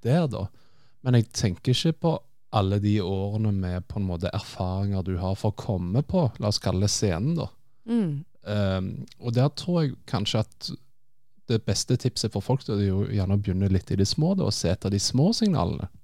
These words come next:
Speaker 2: Helt klart, og alt er en treningssak, altså. Og så har du de få som, eh,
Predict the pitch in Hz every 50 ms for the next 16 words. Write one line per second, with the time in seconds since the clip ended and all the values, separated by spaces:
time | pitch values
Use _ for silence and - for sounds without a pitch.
0 | - - - - - - - - - - - - - - - 269 226 208 180 -
1 | - - - 180 175 185 247 - - - 285 - - - - - 220 190 180 165
2 | - - - - - 233 202 165 127 - 160 160 - - - - 208 190 185 175
3 | 170 143 127 139 165 - - 320 311 - - - - 165 - 214 208 - - -
4 | - - - - - - - - - - - 254 - 381 - - 311 220 180 165
5 | 196 202 220 196 180 185 196 208 214 - - - - 170 165 202 285 330 - -
6 | - 180 185 196 180 180 175 175 175 175 175